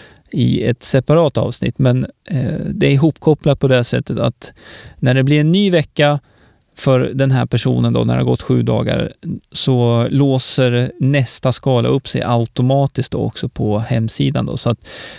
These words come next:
det ser ut då som att det kommer nytt material då över tid också. Samma sak där, det är någonting som jag har automatiserat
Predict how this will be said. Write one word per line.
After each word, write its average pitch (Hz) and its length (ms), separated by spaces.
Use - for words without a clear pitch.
det 131 220
ser 147 400
ut 165 360
då 120 140
som 117 160
att 113 100
det 120 80
kommer 131 460
nytt 127 420
material 131 640
då 120 160
över 113 320
tid 123 380
också. 113 440
Samma 147 320
sak 156 240
där, 175 300
det 143 100
är 160 40
någonting 156 260
som 147 160
jag 139 80
har 135 280
automatiserat 123 960